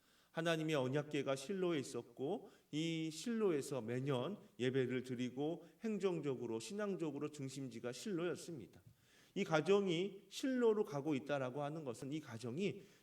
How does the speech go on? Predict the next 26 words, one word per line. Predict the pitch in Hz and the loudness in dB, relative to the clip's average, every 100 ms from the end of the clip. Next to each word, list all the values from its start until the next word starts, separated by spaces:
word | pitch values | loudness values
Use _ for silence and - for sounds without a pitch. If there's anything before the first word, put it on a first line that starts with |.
| - | -12
지금 | 135 139 131 | -6 -4 -2
예배를 | 110 123 120 135 185 240 | -2 0 2 2 2 0
드리러 | 185 165 156 | 0 0 -2
가고 | 151 120 123 | -4 -6 -4
있다라고 | 120 - 139 147 104 113 | -4 -4 -4 -4 -4 -4
우리는 | 113 107 120 | -6 -4 -6
이해할 | 101 107 98 | -6 -6 -6
수 | 127 - | -8 -12
있죠. | - - - - _ _ _ | -12 -16 -20 -20 _ _ _
근데 | - 180 | -2 0
이들은 | 147 160 175 | 4 4 2
지금 | 143 143 214 - - - | -2 -2 -2 -4 -12 -4
예배를 | 123 139 160 196 233 | 2 4 4 4 2
드리고 | 214 185 175 | 2 2 0
가면서 | 127 131 143 143 147 143 - - | 0 -4 -4 -2 -4 -4 -8 -18
다투고 | - 127 - 160 143 | -12 -10 -8 -4 -2
있고 | 135 135 - 139 139 | -2 -4 -8 -6 -6
속상해하고 | 139 196 - 165 156 143 135 143 | -8 -8 -6 -4 -2 -4 -4 -6
있고 | 127 - 143 143 139 - _ _ - | -8 -8 -6 -6 -8 -14 _ _ -4
또 | 147 147 185 - | 0 0 -4 -12
서로 | - 180 175 | -6 -2 0
가지-, | 151 135 143 | 0 -2 -6
서로 | 170 180 | -2 0
이렇게 | 156 143 - | 0 -2 -6
힘들어하며 | 156 269 302 233 190 180 180 165 | -8 -4 0 2 2 2 0 2
이 | 151 147 | 0 -2